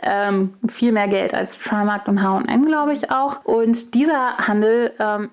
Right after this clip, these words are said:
da habe ich mir fast nie was neu gekauft.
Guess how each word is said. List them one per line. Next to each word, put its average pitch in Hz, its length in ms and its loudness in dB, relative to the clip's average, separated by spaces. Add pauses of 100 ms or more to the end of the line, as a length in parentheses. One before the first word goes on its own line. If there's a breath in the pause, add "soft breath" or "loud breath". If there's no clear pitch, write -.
da 202 120 -2
habe 220 140 0
ich 247 140 0
mir 240 120 4
fast 233 300 -4
nie 254 180 4
was 220 200 -2
neu 208 240 0
gekauft. 349 760 -2